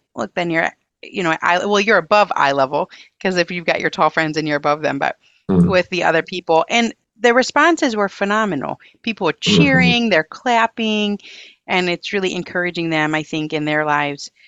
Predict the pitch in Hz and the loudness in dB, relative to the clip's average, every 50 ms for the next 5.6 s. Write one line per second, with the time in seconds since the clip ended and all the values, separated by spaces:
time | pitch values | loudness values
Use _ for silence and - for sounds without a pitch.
0 | _ _ _ _ _ - - - - 196 185 175 156 151 151 151 170 - - - | _ _ _ _ _ -12 -8 -6 -4 -2 -2 0 0 -2 -2 -4 -6 -8 -14 -18
1 | - - _ - 101 95 87 175 - - 175 87 85 - 302 320 311 339 277 302 | -18 -16 _ -2 2 2 4 2 2 0 0 0 2 2 2 4 4 4 4 4
2 | 285 302 370 403 403 392 381 349 277 - - 294 277 285 277 285 269 214 240 - | 4 6 6 6 6 6 6 4 4 2 2 2 2 4 4 2 2 2 0 0
3 | - 196 190 180 175 170 160 - - _ - 226 226 - - - 220 254 - - | 2 4 4 4 4 2 -2 -6 -12 _ -4 -4 -4 -4 -4 -2 -2 -2 -2 -2
4 | 240 240 - 214 202 - 185 - - 170 151 147 - 254 131 120 - 156 156 151 | -2 -2 0 0 -2 -2 -4 -4 -4 -6 -4 -2 0 2 2 2 2 2 0 -2
5 | 143 - - - 202 180 165 160 160 160 160 - | -4 -4 -6 -6 -2 -2 0 0 0 0 -2 -2